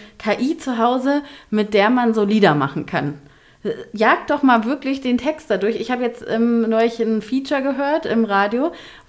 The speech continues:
dass mittlerweile ganz viele Lieder und so, so produziert werden. Vielleicht kann es ja jemand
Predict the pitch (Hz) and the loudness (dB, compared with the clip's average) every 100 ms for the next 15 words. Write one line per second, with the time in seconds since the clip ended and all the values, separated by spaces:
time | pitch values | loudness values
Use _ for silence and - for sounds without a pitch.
0 | - - 214 220 226 233 220 220 196 240 | -8 -2 2 2 2 4 4 4 2 2
1 | 302 - 302 302 240 208 180 185 196 190 | 0 -2 -2 0 0 0 0 -2 -2 -2
2 | 190 185 - - - 214 190 190 - 208 | -4 -8 -18 -20 -6 0 0 0 0 2
3 | 190 196 - 175 180 170 170 262 262 233 | 2 -2 -6 -4 0 2 2 0 -2 -4
4 | - 370 392 196 180 175 190 311 | 2 2 2 0 0 0 2 0